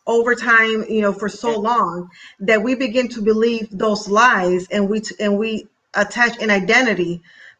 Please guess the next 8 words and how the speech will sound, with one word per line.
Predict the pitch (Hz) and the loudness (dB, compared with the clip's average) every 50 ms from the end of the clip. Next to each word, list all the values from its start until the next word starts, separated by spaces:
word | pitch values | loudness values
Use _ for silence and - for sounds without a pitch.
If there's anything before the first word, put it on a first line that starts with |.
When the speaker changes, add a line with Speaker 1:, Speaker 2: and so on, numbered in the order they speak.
| _ - | _ -10
Speaker 1:
to | - 240 | -6 -4
those | 202 214 202 196 196 - | 0 0 0 0 0 0
lies. | 202 196 190 190 190 - | 2 2 2 2 0 -2
So | 220 208 202 | -2 -2 0
reprogramming | 214 247 254 - - 240 262 269 262 254 247 240 233 226 214 208 208 202 - - | 0 -2 -2 -4 0 2 4 4 4 6 4 4 4 4 4 2 2 0 0 0
our | 196 190 185 | -2 -2 0
thought | - 220 233 254 - | 2 2 2 2 2
patterns | 247 226 190 185 180 175 175 175 175 175 180 | 2 2 4 4 4 2 0 -2 -2 -4 -6